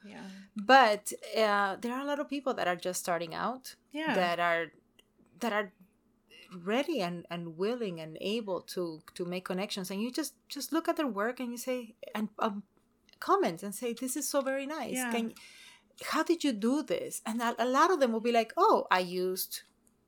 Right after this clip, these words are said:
Speaker 2: gouache, or I used, uh, uh, Procreate, and, and, you know, I use these brushes." Just ask questions, and then slowly you start to,
Speaker 1: You form
Speaker 2: to make a
Speaker 1: connections.
Speaker 2: connection.
Speaker 1: Yeah.
Speaker 2: Yeah.
Speaker 1: Same with, um,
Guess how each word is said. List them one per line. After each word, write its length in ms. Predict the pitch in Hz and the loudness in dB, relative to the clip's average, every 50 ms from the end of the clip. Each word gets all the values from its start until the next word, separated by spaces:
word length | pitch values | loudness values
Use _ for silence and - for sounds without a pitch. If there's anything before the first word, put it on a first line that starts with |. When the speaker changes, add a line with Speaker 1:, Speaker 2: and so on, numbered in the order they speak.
| - 185 175 | -20 -2 6
Speaker 2:
gouache, 480 | 311 381 415 - 180 175 - - - - | 8 8 10 8 6 2 -2 -4 -2 2
or 220 | 208 196 190 185 | 2 4 4 4
I 60 | 185 | 2
used, 520 | 185 180 196 208 208 214 208 - - - 214 | 0 -2 -4 -4 -4 -4 -4 -4 -4 0 0
uh, 540 | 208 202 196 196 196 196 196 196 196 - 196 - _ - _ - _ _ _ _ _ - | 2 2 2 2 2 0 0 0 -2 -6 -8 -14 _ -20 _ -20 _ _ _ _ _ 2
uh, 160 | 196 196 196 | 2 4 4
Procreate, 720 | - - 320 349 339 - - 208 175 165 160 170 165 165 | 4 4 4 4 4 4 0 0 2 2 2 0 0 0
and, 180 | 175 180 175 180 | 0 -2 -2 -2
and, 200 | - 190 185 180 _ _ | -4 -4 -6 -8 _ _
you 100 | 214 226 | -4 -2
know, 200 | 185 151 147 - _ _ _ - - - - - | -2 -4 -6 -10 _ _ _ -20 -20 -14 -6 -4
I 60 | - | -2
use 240 | 202 180 214 214 - | -2 -2 -2 -4 -2
these 180 | - 262 262 240 | -2 -2 -2 0
brushes." 480 | - 254 285 320 302 - 220 196 185 | 2 2 2 2 2 0 -2 -2 -2
Just 240 | - 226 233 233 - - | -2 -4 -4 -4 -6 -6
ask 280 | - 247 269 - - - | -6 -4 -4 -4 -6 -2
questions, 560 | - 262 294 294 - - - - - - - | -2 -2 -2 -2 -2 -4 -6 -6 -6 -4 -4
and 140 | 214 202 208 | -2 -2 -2
then 220 | 214 214 208 202 | -2 -4 -4 -6
slowly 560 | 196 - - - 226 226 240 269 269 233 196 175 | -4 -4 -4 -2 0 0 0 0 0 0 -2 -2
you 160 | 165 180 180 | -2 -4 -6
start 340 | - - 190 175 175 175 - - _ _ - | -4 -4 -2 -2 -2 -4 -8 -16 _ _ -12
to, 400 | - 185 170 165 160 175 180 - | -8 -6 -6 -6 -6 -8 -10 -12
Speaker 1:
You 80 | - 233 - - | -14 -16 -12 -6
form 300 | 220 214 208 202 202 202 | -4 -4 -2 -2 -4 -6
Speaker 2:
to 220 | 208 226 208 226 | -4 2 4 4
make 200 | 202 202 196 185 | 6 4 4 2
a 80 | 208 190 | 2 0
Speaker 1:
connections. 60 | 196 190 | 2 0
Speaker 2:
connection. 720 | 190 185 185 180 175 180 - - - - - - - - | 0 0 0 0 -2 -4 -4 -6 -8 -8 -10 -14 -10 -6
Speaker 1:
Yeah. 180 | 254 254 254 240 | -4 -2 0 0
Speaker 2:
Yeah. 200 | 220 196 180 190 185 - - - - _ _ - - - - - - - - _ _ _ | 0 -2 -2 -6 -8 -12 -16 -20 -20 _ _ -20 -20 -20 -20 -20 -20 -20 -20 _ _ _
Speaker 1:
Same 340 | - - 240 247 262 277 262 | 0 4 4 6 8 6 6
with, 340 | 254 240 226 240 - - - | 6 6 4 4 0 -4 -2
um, 440 | 208 196 185 185 185 185 196 190 | -2 0 0 0 -2 -4 -6 -8